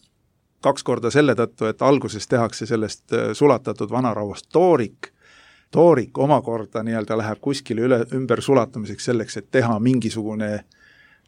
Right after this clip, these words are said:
detailitoorik. Nii et selles kontekstis see sulatamise protsess on ikkagi metallitööstuses ikka pidev.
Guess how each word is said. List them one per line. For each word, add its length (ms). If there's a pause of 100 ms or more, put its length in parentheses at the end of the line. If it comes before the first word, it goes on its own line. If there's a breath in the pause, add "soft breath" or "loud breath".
detailitoorik. 1200
Nii 160
et 80
selles 260
kontekstis 600
see 100
sulatamise 560
protsess 480
on 160
ikkagi 300 (420)
metallitööstuses 960
ikka 180
pidev. 380